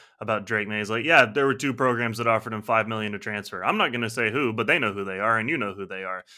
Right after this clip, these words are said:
They're the ones getting all the good players." I was like, "Yes, more of this. More huge names, more coaches that have won championships, more of those guys calling out the big programs." Uh, I'm all about it. If this is gonna be a part of the game now,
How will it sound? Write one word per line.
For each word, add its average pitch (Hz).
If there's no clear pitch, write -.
They're 131
the 117
ones 117
getting 131
all 131
the 120
good 131
players." 107
I 107
was 101
like, 104
"Yes, 104
more 110
of 101
this. -
More 127
huge 127
names, 117
more 117
coaches 120
that 123
have 120
won 123
championships, 113
more 127
of 113
those 113
guys 101
calling 117
out 107
the 110
big 101
programs." 104
Uh, 113
I'm 233
all 123
about 101
it. 98
If 98
this 151
is 180
gonna 185
be 135
a 127
part 113
of 110
the 104
game 98
now, 101